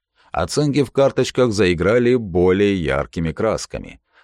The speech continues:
Однако трудно сказать, было ли это связано с последними корректировками или с тем, что сам Индиана Джонс, то есть Харрисон Форд, явился на показ, чтобы поприветствовать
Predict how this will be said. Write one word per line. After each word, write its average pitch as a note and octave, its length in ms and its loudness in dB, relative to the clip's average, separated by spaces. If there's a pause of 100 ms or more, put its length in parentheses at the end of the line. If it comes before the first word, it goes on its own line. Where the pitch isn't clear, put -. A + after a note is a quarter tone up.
Однако A#2 380 0
трудно A2 360 -2
сказать, B1 640 -6
было G#2 420 0
ли B2 120 2
это A2+ 220 2
связано A2 640 0
с - 120 -8
последними G#2 800 -2
корректировками G2+ 880 -4 (240)
или E3 280 2
с - 100 -4
тем, D3+ 220 0
что D3 260 0
сам G2 460 0
Индиана E2 380 0
Джонс, B2+ 580 -6
то F2+ 120 0
есть - 320 -4
Харрисон G2 560 -4
Форд, - 460 -6
явился B2 520 0
на A2+ 100 0
показ, D3+ 360 0
чтобы C3 420 0
поприветствовать A#2 1000 0